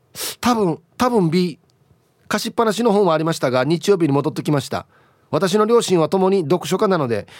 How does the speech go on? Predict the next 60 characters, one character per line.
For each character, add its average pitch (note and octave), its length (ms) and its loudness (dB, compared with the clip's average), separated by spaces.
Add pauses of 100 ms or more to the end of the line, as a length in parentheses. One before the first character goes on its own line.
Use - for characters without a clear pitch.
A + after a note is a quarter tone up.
年 B3 240 2
中 F3+ 140 2
本 F3 180 2
を D#3 40 2
読 C#3+ 140 2
ん D3 40 0
で D3+ 80 2
い - 20 2
ま G#2 120 -4
す。 - 160 -14
い F#2+ 120 -6
い - 20 -4
で F2+ 100 -4
す D#2 120 -8
ね。 F#2+ 380 -2 (1200)
な F#3+ 120 2
の F#3+ 100 2
で、 E3 80 2
私 F#3 340 0
の B3+ 100 2
購 G3 180 2
入 F#3 140 2
し - 40 -6
た D#3 120 0
本 D3 180 0
も A2 160 0
と E3 120 -2
り F3 140 4
あ E3+ 40 2
え - 20 -2
ず F3 100 -6
貸 E3+ 160 -4
し E3+ 60 -4
ま B2+ 100 -2
す。 - 160 -16 (380)
ほ G3 100 0
ん - 20 0
で、 G#3+ 200 0 (220)
一 G3+ 100 2
昨 A3+ 180 2
日 C4 60 0
帰 G#3 100 -2
っ D#3 60 0
て - 80 -10
き F#3 80 -2
ま A#2+ 80 0
し - 80 -8
た。 - 180 -8 (560)
同 B3 220 4
僚 D#4 140 4
に C4+ 100 4
も B2+ 220 -2 (100)
本 A#3+ 240 0
好 G#3+ 80 -4
き A#3+ 100 -2
が A#3+ 100 4
多 F3 120 4
い F#3 40 0
ん D#3 80 2
で、 G2 220 -2